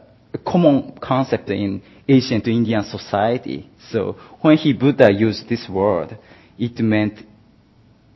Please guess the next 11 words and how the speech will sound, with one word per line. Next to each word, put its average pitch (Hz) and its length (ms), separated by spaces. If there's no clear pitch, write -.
it 139 80
seems - 360
to - 80
me 98 120
that 98 180
it 113 140
meant 98 360
a 98 80
more 101 400
social 113 440
context. - 580